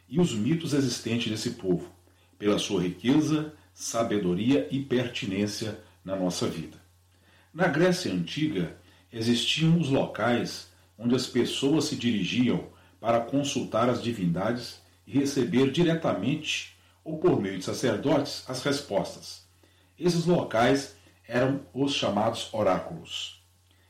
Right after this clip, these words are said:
Entre inúmeras histórias, quero falar sobre aquela do Nó Górdio, que remonta o século oitavo antes de Cristo, segundo o qual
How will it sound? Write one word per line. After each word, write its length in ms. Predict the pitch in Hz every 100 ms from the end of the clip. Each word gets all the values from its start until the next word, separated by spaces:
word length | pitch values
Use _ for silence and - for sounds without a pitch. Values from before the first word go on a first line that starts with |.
| _
Entre 420 | 160 175 185 180 -
inúmeras 500 | 160 175 233 208 123
histórias, 760 | 117 - 107 107 82 - - _ _ _ _
quero 280 | - 135 165
falar 520 | 165 117 101 117 143
sobre 580 | - - 131 139 139 139 - - -
aquela 640 | 104 - 131 135 147 143
do 420 | 127 127 139 - - _
Nó 320 | - 110 139 180
Górdio, 600 | - 104 104 - - 85 - _ _ _ _ _ _
que 140 | - 131
remonta 800 | 131 104 101 127 139 156 160 160 - _
o 120 | 127
século 800 | 123 - 123 151 - 160 170 - -
oitavo 1080 | 139 139 120 - 95 107 120 127 165 165 - -
antes 360 | 165 180 -
de 100 | 165
Cristo, 440 | 170 131 123 - - - _ _ _ _ _ _ _
segundo 500 | - - 127 185 202
o 60 | 175
qual 500 | 107 104 120 139